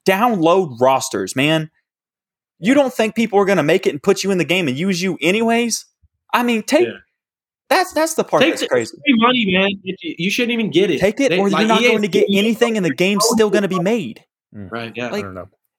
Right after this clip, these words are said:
Speaker 3: That's
Speaker 1: Eh,
Speaker 3: interesting.
Speaker 2: Well, here's, here's, well, I just did it, right? So there, you said a hundred and twenty times, I did eighty-five,
Speaker 1: Yeah.
Speaker 2: right? So that's ten thousand two hundred, t-,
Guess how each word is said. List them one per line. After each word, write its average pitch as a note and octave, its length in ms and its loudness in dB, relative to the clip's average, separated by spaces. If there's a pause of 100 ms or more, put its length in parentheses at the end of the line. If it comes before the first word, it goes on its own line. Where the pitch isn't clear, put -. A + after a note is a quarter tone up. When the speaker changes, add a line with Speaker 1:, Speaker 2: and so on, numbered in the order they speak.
(160)
Speaker 3:
That's - 140 -12
Speaker 1:
Eh, F3 60 0
Speaker 3:
interesting. G2+ 380 -6 (180)
Speaker 2:
Well, D#3+ 160 6
here's, G#3 240 2 (120)
here's, G3+ 320 2
well, D3+ 140 2
I D3 100 2
just D#3 200 -2
did D3 140 4
it, A2+ 100 -4
right? C3+ 220 -2
So C#3 100 -2
there, B2+ 180 0
you B2 160 -2
said D3 160 2
a B2+ 60 0
hundred C#3+ 200 2
and C#3 100 2
twenty C3 280 2
times, B2 260 0
I B2 60 -4
did B2 160 -2
eighty-five, A#2+ 320 -2
Speaker 1:
Yeah. A2+ 140 2
Speaker 2:
right? A#2 180 -8
So - 80 -6
that's B2 140 -2
ten C3 180 0
thousand B2+ 260 0 (140)
two B2+ 80 0
hundred, A#2 260 -2
t-, C3 240 2